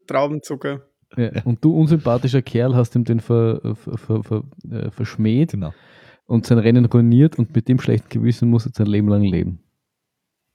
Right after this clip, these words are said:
Speaker 3: Das, das werde ich wohl müssen. Ich glaub einfach, dass wir in diesem Startersackerl war keiner von diese, äh, Sponsoring-Traubenzucker drinnen. Das war das Problem. Er hat mit dem gerechnet.
Speaker 1: Und damit, damit hat er kalkuliert und damit war,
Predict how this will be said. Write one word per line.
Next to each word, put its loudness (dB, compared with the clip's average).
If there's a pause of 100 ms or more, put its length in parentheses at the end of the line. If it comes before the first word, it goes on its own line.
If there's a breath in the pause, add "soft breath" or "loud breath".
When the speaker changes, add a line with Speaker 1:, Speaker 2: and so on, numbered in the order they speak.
(400)
Speaker 3:
Das, -4
das -2
werde 2
ich -2
wohl 2
müssen. -4
Ich -6
glaub 0
einfach, 0
dass -4
wir 2 (340 loud breath)
in 2
diesem 0
Startersackerl -2 (240)
war 0
keiner -2
von -4
diese, 0 (120)
äh, 2 (580 loud breath)
Sponsoring-Traubenzucker -2
drinnen. -2 (140)
Das -2
war -2
das -2
Problem. -6
Er -4
hat -8
mit -8
dem -6
gerechnet. -14
Speaker 1:
Und -8
damit, -4 (340)
damit 0
hat 2
er 2
kalkuliert 0
und -4
damit -4
war, -4